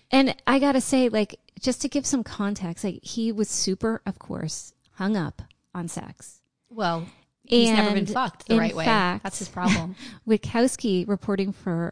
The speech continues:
Speaker 1: uh, Pride Source, cited a New York Times article that said Klein wanted to, quote, "require doctors, school counselors, and psychotherapists, among others, to report all sexual activity by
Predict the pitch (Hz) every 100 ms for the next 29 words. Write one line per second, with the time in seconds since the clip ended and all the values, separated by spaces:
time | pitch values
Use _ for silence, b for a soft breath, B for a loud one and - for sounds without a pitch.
0 | - 175 165 - 190 196 - 180 170 -
1 | 180 180 185 180 190 214 220 214 208 -
2 | 190 180 180 175 - - 170 - 196 196
3 | 220 214 202 - 196 - - 175 - -
4 | - _ _ _ _ _ _ _ 196 196
5 | - 226 214 196 185 170 - 240 269 294
6 | - - _ _ _ _ _ - - 208
7 | 220 - 226 220 - 160 175 - - _
8 | _ _ _ 220 196 - 185 - 247 -
9 | 190 190 - 156 - 196 185 202 226 226
10 | 208 185 175 - 202 190 - 202 190 _
11 | 208 208 269 - 269 - - 262 - 214
12 | - - 202 214 214 180